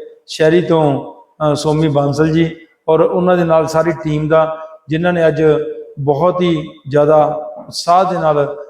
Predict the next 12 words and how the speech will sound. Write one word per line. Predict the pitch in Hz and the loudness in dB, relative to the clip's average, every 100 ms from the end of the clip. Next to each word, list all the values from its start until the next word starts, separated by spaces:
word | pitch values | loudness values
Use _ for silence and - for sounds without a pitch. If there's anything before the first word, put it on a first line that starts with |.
| - - 151 147 151 - | -20 -4 0 2 0 0
ਅ, | 156 | -2
ਹਨੂੰਮਾਨ | 156 160 160 | 0 0 2
ਜਯੰਤੀ | 151 147 147 | 0 -2 -2
ਵਿੱਚ | 147 147 | -4 -2
ਭਾਗ | 170 156 127 | 0 0 0
ਲਿਆ | 131 123 | -2 -4
ਜੀ। | 135 131 _ _ _ - | -8 -10 _ _ _ 0
ਔਰ | 147 147 147 143 - - - | 2 4 2 0 -6 -10 -4
ਮੇਰੇ | 151 170 185 | 2 4 4
ਘਰ | 185 165 170 | 2 2 2
ਅੱਜ, | 147 | 2
ਅ, | 160 151 156 - - - 156 147 143 143 143 147 | 0 0 -4 -12 -18 -12 -4 -2 0 0 0 -2